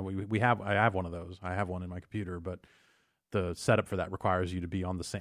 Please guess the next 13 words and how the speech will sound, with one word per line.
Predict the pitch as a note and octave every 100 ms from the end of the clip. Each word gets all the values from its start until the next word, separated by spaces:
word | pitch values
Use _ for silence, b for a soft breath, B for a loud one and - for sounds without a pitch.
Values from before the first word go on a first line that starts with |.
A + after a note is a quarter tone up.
| -
on | F#2
a |
Wi-Fi | E2 E2+ F#2+ E2+
network | E2 E2+ F2 E2 -
with | F2+ -
your | E2
desktop | G2 - - D#2+ -
P | F2+
C, | - E2+ E2
which | F2+ F2 - - _ _ _
is | F2+ E2+
insanity. | - G2+ F#2 D#2+ - _ _ _ _ _
Um, | F#2 E2+ E2 E2 E2 E2